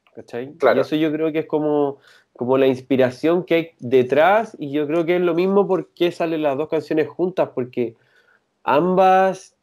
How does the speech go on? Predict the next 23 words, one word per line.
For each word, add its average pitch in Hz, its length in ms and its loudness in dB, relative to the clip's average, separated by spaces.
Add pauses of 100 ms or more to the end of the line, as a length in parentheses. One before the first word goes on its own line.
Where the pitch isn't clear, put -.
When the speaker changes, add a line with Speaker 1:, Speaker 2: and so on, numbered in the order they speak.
(140)
Speaker 1:
tienen 165 360 0
ese 170 260 0
hilo, 156 420 0 (440)
¿cachai? 117 400 -8 (420)
Speaker 2:
Mm. 117 80 -12 (760)
Speaker 1:
A - 140 -2
pesar 143 340 4
de 170 100 4
que 170 60 0
musicalmente 160 760 -2
puedan 160 240 -2
ser 151 180 -8
muy 156 140 -4
diferentes, 147 720 -4 (680)
tienen 160 360 -2
ese 160 280 0
hilo 170 300 2
que, 151 220 -4 (140)
que 139 140 -6
tiene 147 280 -2
que 147 140 2
ver 151 220 2
con, 123 500 -2